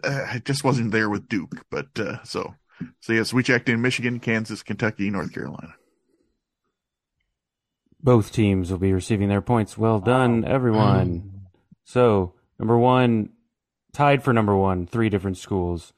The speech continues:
Speaker 2: One of them being the twenty twenty-two finals with North Carolina, Kansas,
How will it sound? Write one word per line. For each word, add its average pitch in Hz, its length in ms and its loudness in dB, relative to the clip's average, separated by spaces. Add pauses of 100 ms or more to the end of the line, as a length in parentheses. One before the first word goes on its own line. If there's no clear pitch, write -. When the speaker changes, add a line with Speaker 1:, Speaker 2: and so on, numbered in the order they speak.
(420)
Speaker 2:
One 104 140 0
of 101 60 2
them 95 120 0
being 98 260 2
the 92 80 -4
twenty 98 260 -4
twenty-two 98 420 -4
finals 92 520 -6 (100)
with - 300 -12
North 92 240 -8
Carolina, 160 500 -2 (520)
Kansas, 139 520 0